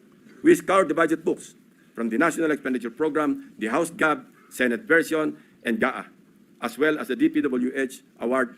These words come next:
awarded contracts in Barangay Mulawin. Of the one, one point nine billion pesos fund for eight flood control projects, Only eight hundred ten million pesos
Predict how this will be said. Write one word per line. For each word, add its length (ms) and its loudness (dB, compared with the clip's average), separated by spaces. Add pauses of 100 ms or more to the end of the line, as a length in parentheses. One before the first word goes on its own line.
awarded 400 -2
contracts 400 -2 (160)
in 80 2
Barangay 400 -2
Mulawin. 400 -4 (720)
Of 400 0
the 80 0
one, 400 -4
one 240 2
point 160 0
nine 240 0
billion 320 0
pesos 480 -6 (320)
fund 320 0 (160)
for 240 -2
eight 400 -2
flood 240 0 (160)
control 320 -4
projects, 400 -8 (240)
Only 320 6
eight 160 0
hundred 300 0
ten 180 4
million 440 0
pesos 340 -6